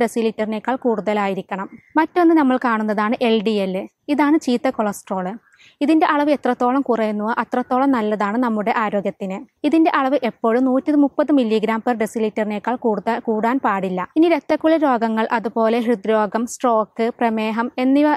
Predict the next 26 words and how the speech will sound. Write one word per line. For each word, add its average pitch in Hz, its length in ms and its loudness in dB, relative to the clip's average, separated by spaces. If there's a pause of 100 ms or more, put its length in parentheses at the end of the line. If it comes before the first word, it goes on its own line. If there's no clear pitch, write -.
(120)
എന്നീ 277 260 4
രോഗങ്ങളൊക്കെ 247 600 0
ഉള്ളവരാണെങ്കിൽ 196 640 -2 (580)
അവർക്ക് 285 360 0
നൂറ് 302 240 4 (300)
milligram 240 500 2
per 269 80 0 (100)
deciliter-നേക്കാൾ 214 760 -2 (100)
കൂടാൻ 214 240 0 (100)
പാടില്ല. 185 340 -2 (460)
അതുപോലെ 339 460 2
നമ്മൾ 277 200 4 (180)
രക്തപരിശോധനയിൽ 277 760 0
കാണുന്ന 226 280 0 (100)
മറ്റൊന്നാണ് 233 520 -2
വി 233 80 2 (140)
എൽ 240 140 2
D 214 40 2 (100)
L, 190 60 -6 (240)
very 269 200 4 (140)
low 254 120 2 (140)
density 240 520 -4
lipoprotein. 202 680 -2 (520)
ഇത് 277 180 0
വളരെ 277 260 2 (100)
സാന്ദ്രത 254 380 2